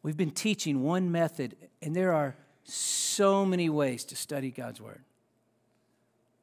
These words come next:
We just try to do something that would be a simple way that all of us could do,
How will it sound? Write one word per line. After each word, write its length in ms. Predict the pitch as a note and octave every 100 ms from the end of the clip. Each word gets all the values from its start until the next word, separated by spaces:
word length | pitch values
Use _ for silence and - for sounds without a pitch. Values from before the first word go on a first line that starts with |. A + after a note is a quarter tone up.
| _
We 80 | B2+
just 240 | D3+ D#3
try 200 | - E3
to 60 | D#3+
do 180 | D3 C#3+
something 480 | - E3 D#3 E3
that 160 | D3+ C3
would 120 | B2+
be 100 | C3
a 60 | B2+
simple 400 | - F3 F3 D#3+
way 260 | D3+ D#3
that 160 | C#3+ C3+
all 260 | - D3 E3
of 80 |
us 120 | F#3 -
could 200 | F#3 E3
do, 260 | G3 A3+